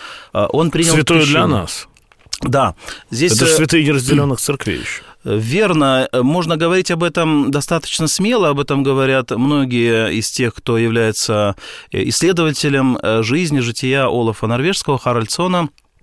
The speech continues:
Speaker 1: Кто об этом пишет, размышляет, узнаёт. А, и вот этот храм, который мы,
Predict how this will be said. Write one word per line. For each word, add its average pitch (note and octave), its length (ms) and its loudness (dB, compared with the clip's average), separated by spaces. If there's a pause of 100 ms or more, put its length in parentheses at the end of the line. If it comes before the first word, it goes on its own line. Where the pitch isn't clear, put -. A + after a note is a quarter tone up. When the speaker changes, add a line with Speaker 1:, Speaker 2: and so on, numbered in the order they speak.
(520)
Speaker 1:
Кто C3 160 0
об A#2+ 100 2
этом A#2+ 220 0
пишет, D#3+ 340 -2
размышляет, C3 720 0
узнаёт. B2 500 0 (360)
А, A#2 300 4 (100)
и E3 300 2
вот D#3+ 260 2
этот E3 180 -2
храм, A3 320 0
который D3 380 0
мы, C#3 360 2